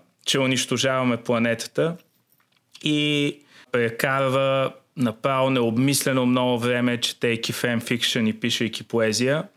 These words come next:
което я покаже на някого, я не. Не на последно място е и автор на сборник кратки разкази, Twelve by Любляна Атанасова,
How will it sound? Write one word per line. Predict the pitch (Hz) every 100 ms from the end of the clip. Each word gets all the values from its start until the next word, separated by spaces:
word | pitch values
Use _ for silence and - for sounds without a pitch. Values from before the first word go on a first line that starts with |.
| _ _ -
което | - 135 131 131 - 139 135 147
я | 147 139
покаже | - - 135 120 120
на | 117
някого, | 120 120 117 131 147 165 -
я | 147 139 127
не. | 120 131 - _ _ _ - - - - -
Не | 175
на | 143 -
последно | 131 147 139 131
място | 131 143 143 175 180 - 156
е | 143
и | 139
автор | 143 143 - 151 143
на | 139 131 123
сборник | 113 127 135 131 123
кратки | - 131 127 - 120
разкази, | 113 113 - 127 156 208 208 _ -
Twelve | 135 131 147 - - _
by | 131 123 120
Любляна | 120 113 123 120 117
Атанасова, | 113 117 113 107 - 139 185